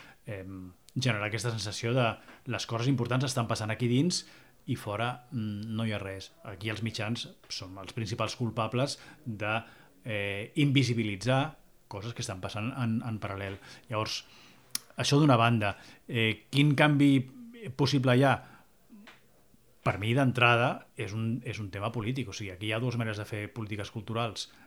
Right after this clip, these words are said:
Em, posar diners a les coses més grosses, perquè siguin encara més grosses, sigui, eh, però amb aquesta mentalitat de m'és igual posar els diners a un Primavera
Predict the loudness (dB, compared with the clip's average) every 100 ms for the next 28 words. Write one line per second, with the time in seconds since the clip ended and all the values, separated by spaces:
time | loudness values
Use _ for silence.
0 | _ -14 -12 -12 -14 -16 -20 _ _ -10
1 | -6 -4 0 0 -2 -6 -10 _ -10 -8
2 | -8 -8 -6 -4 0 0 -2 -4 -6 -10
3 | -8 -8 -8 -6 -6 -6 -4 -2 -2 -2
4 | -4 -6 -14 -20 -20 -20 _ _ _ -10
5 | -6 -6 -6 -8 -14 -16 -18 -20 -20 -20
6 | _ _ -20 -20 -18 -18 _ 2 4 4
7 | 4 4 4 4 4 4 2 4 4 2
8 | -2 -6 -2 2 4 4 4 2 2 0
9 | -2 0 -2 -2 0 0 2 2 4 2